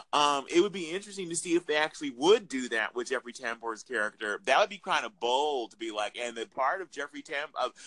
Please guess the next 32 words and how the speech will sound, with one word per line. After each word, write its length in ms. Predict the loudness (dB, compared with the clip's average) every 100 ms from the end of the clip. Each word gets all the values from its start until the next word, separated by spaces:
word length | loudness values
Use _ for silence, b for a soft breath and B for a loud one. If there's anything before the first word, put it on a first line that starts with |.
| b
the 80 | -4
part 320 | 2 2 2
of 140 | -2 -2
the, 220 | -2 -4
the, 220 | -4 -4 -4
the 100 | -8
transparent 560 | -10 -14 -12 -8 -8 -6
lead 160 | -8
character 240 | -6 -6 -6
is 100 | -6
now 180 | -2 -2
being 300 | -4 -14 -14
played 340 | -8 -6 -4
by, 420 | 0 2 2 0 -4
you 100 | -8
know, 460 | -6 -6 -6 -10 -16
so 360 | -18 -4 0 0
and, 220 | -2 -6
uh, 280 | -4 -4 -4 -8 _
you 160 | -12 -6
know, 160 | -4 -6
J-, 280 | -10 -16 -6
uh, 100 | -6
Jimmy 300 | -2 -4 -2
Smits 540 | -4 -4 -6 -6 -8 -10 B B 2
or 80 |
something," 480 | 6 6 4 4 2 2
and 200 | 2 2
then 100 | 2
<laughs> 320 | 6 6 6
we're 140 | 2
just, 380 | 4 4 4 2